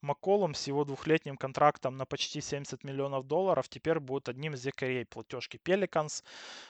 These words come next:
э, которым этим летом еще предстоит пережить максимальный экстеншн для Зайона Вильямсона, э, что сулит, э, глубоким заходом в налог уже с, э, сезона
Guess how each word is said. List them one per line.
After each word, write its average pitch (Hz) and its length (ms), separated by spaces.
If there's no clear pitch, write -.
э, 139 500
которым 156 460
этим 139 260
летом 143 320
еще 139 220
предстоит - 760
пережить 170 480
максимальный 143 640
экстеншн 131 680
для 143 220
Зайона 180 440
Вильямсона, 180 800
э, 170 80
что 269 220
сулит, 185 400
э, 143 240
глубоким 180 840
заходом 143 680
в 135 100
налог 156 400
уже 147 240
с, - 260
э, 139 580
сезона 160 560